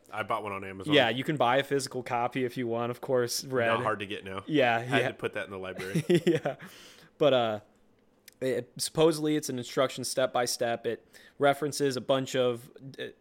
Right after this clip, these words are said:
Speaker 2: supposedly dozens of alchemical texts. And, uh, if you're asking, like, "Okay, so now we got the setup, like, what do you, how do you make it? What do you need?" And, uh,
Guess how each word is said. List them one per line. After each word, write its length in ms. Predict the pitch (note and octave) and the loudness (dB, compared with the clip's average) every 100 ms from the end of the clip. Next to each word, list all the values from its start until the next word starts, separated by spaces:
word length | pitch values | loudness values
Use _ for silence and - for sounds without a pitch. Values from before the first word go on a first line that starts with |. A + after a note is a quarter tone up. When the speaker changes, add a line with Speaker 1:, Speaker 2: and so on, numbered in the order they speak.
| - | -16
Speaker 2:
supposedly 440 | - D3+ C3+ C3 | -2 2 2 0
dozens 520 | A#2+ B2+ A#2+ B2+ B2 | 0 2 2 -2 -2
of 100 | A#2+ | -2
alchemical 540 | A#2 A2+ B2+ B2 - B2 | 0 -2 -2 -6 -6 -8
texts. 540 | - A2 A2 - - - - - _ _ | -6 -4 -4 -6 -10 -14 -20 -20 _ _
And, 420 | A#2 A#2 A2+ A2+ A2 | -4 -2 -2 -4 -4
uh, 340 | A2+ G#2+ G2+ F#2+ - _ _ _ _ | -2 -2 -4 -8 -14 _ _ _ _
if 80 | - | 2
you're 80 | D3 | 6
asking, 400 | D3 D3+ - B2+ | 6 4 -4 -4
like, 180 | A2+ B2+ | -4 -4
"Okay, 380 | C#3 A2+ A2 - - - _ | -2 0 -2 -4 -20 -20 _
so 140 | - A2 | -10 -4
now 140 | B2+ | 0
we 60 | B2 | 0
got 160 | B2 | 0
the 80 | A#2+ | -2
setup, 500 | - C3+ C3 A2+ - _ _ _ _ _ | -2 0 2 0 -4 _ _ _ _ _
like, 180 | - A2 - - | -4 -4 -6 -14
what 160 | B2+ B2+ | -2 0
do 60 | |
you, 280 | C#3+ C#3 F2+ - | 2 0 -2 0
how 120 | C3+ | 2
do 60 | C#3+ | 2
you 80 | |
make 240 | C#3 D3 C3 | 2 0 0
it? 80 | G#2 | -2
What 100 | B2+ | -2
do 60 | |
you 120 | B2+ | -2
need?" 340 | C3+ C#3+ A2+ G#2 _ - | -2 -2 -4 -8 _ -4
And, 340 | A#2+ A#2 A2+ | 0 0 0
uh, 300 | A2+ G#2 G2 | 0 0 -4